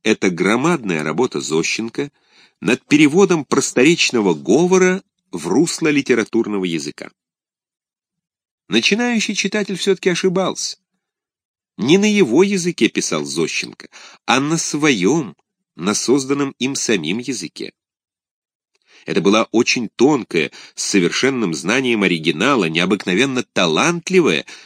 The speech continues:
но все же имитация простой речи.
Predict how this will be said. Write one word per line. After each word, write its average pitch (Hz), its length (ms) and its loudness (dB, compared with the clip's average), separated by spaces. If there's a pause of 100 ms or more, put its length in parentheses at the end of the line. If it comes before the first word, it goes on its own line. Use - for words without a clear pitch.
(180)
но - 80 -6
все - 180 0
же 151 240 2
имитация 147 800 -2
простой 85 520 -2
речи. - 420 -4